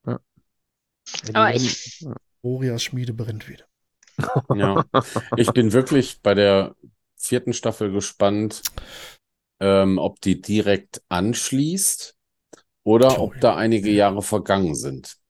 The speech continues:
Speaker 1: Ich denke
Speaker 2: Ich
Speaker 1: auch.
Speaker 2: vermute
Speaker 4: Und
Speaker 2: mal, dass
Speaker 1: Mhm.
Speaker 2: wieder einige Jahre vergangen
Speaker 1: Mhm.
Speaker 2: sein werden.
Speaker 1: Mhm.
Speaker 2: Und wenn's
Speaker 4: Ich
Speaker 2: nur ein Jahr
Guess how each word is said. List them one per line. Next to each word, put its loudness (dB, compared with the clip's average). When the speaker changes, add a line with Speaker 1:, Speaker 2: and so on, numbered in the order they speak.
Speaker 1:
Ich -18
denke -2
Speaker 2:
Ich 2
Speaker 1:
auch. 0
Speaker 2:
vermute 2
Speaker 4:
Und 2
Speaker 2:
mal, 4
dass 0
Speaker 1:
Mhm. -10
Speaker 2:
wieder 2
einige -6
Jahre -2
vergangen 0
Speaker 1:
Mhm. -2
Speaker 2:
sein -6
werden. -2
Speaker 1:
Mhm. -8
Speaker 2:
Und -14
wenn's 0
Speaker 4:
Ich -10
Speaker 2:
nur -8
ein -14
Jahr 4